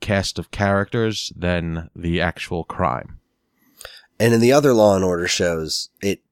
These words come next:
Speaker 2: typically is that. Like, S V U is really about Agent Benson and all that stuff, which is why I fell off of that show. But you can pick up any, like, you don't need to watch Law and Order from the beginning.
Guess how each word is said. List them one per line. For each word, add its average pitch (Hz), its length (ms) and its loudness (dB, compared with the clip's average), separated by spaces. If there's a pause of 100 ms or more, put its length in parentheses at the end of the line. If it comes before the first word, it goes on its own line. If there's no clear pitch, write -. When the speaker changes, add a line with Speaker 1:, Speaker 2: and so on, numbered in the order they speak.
(160)
Speaker 2:
typically 98 520 -2
is 95 220 0
that. 69 280 -6
Like, 82 200 -4
S 87 220 -2
V 90 100 -6
U 85 380 -2
is 78 160 -8
really 82 360 -4
about 82 320 -2
Agent 80 300 -8
Benson 80 320 -6
and 76 80 -8
all 71 80 -6
that 76 120 -6
stuff, - 200 -6
which 95 140 -6
is 107 120 -8
why 147 240 -4
I 143 60 -2
fell 123 240 0
off 120 240 2
of 90 60 -8
that 76 160 -4
show. 67 320 -6 (640)
But 98 260 0 (280)
you 107 220 -2
can 165 200 0
pick - 280 -2
up 107 260 0 (220)
any, 113 240 2
like, 110 220 -2
you 135 80 0
don't 170 200 2
need 120 180 -2
to 98 80 -2
watch 104 320 2
Law 95 180 2
and 85 80 -2
Order 87 220 -2
from 87 180 -6
the 80 80 -8
beginning. 80 420 -8